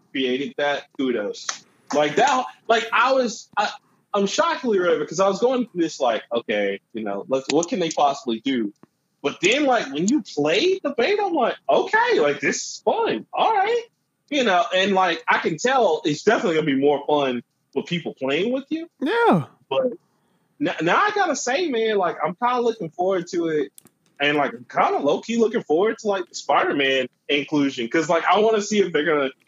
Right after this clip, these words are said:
Speaker 1: if it's gonna be a new Spider-Man or if he's gonna be a part of the Spider-Man universe. Which, if it's exclusive to P S four, I think it's gonna be the universe. And then, you know, he's not the only one. Hawkeye's gonna be added. Uh, Ant-Man.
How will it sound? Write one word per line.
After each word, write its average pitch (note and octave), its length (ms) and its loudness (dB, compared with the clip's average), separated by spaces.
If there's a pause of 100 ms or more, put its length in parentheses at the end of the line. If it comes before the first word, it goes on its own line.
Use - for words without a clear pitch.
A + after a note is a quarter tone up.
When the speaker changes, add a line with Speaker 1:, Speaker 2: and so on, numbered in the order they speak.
(120)
Speaker 1:
if C3+ 160 0
it's C#3 180 -2
gonna A#2+ 140 0
be G#2+ 120 -2
a F#2+ 60 -10
new F#3 200 2
Spider-Man G#3+ 840 0
or B2+ 140 2
if B2+ 100 -6
he's C#3 220 -4
gonna E3 120 -4
be D3+ 120 0
a - 40 -6
part A#2 220 -2
of C3+ 40 0
the C3 40 -4
Spider-Man D#3+ 480 -2
universe. - 680 -6 (280)
Which, D#3 320 0
if - 140 -6
it's E3+ 120 2
exclusive F3+ 480 0
to C#3+ 60 -8
P D3+ 160 0
S E3+ 160 0
four, F#3+ 400 -2 (380)
I F3 160 4
think B2 200 -6
it's B2 120 -6
gonna C3+ 100 0
be F3+ 100 0
the G#3+ 80 -2
universe. - 640 -4 (220)
And D3+ 180 4
then, E3+ 220 2
you F3+ 100 2
know, C3 80 2
he's F3+ 200 0
not D#3+ 160 2
the C#3+ 40 2
only C#3 220 2
one. E3 260 2
Hawkeye's F3 560 0
gonna E3+ 140 -2
be E3 180 -8
added. D#3+ 460 -2 (480)
Uh, A#2 280 0
Ant-Man. D#3+ 960 0